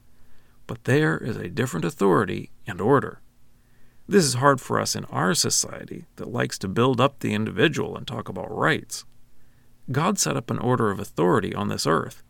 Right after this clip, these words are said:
just as there is an order of authority in heaven. There are many other things in our society that make it hard for us to think God's way,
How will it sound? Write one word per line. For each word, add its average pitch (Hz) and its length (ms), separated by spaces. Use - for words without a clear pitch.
just 156 400
as 131 120
there 139 140
is 135 120
an 127 80
order 120 340
of 117 160
authority 123 720
in 123 140
heaven. 113 420
There 160 100
are 185 60
many 208 220
other 101 180
things 95 340
in 92 60
our 90 140
society - 500
that 123 140
make 127 160
it - 80
hard 139 320
for 90 120
us 95 140
to - 100
think - 260
God's - 300
way, - 220